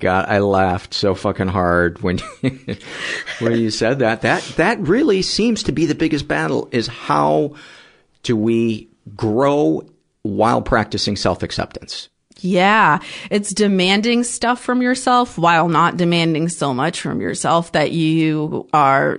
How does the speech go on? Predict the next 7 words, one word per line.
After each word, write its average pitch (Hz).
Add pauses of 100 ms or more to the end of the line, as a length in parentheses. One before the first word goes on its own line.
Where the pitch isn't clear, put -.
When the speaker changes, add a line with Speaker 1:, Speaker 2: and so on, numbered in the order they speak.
(100)
Speaker 2:
too 170
negative 143
and 147
you 147
can't 117
even 170
build 113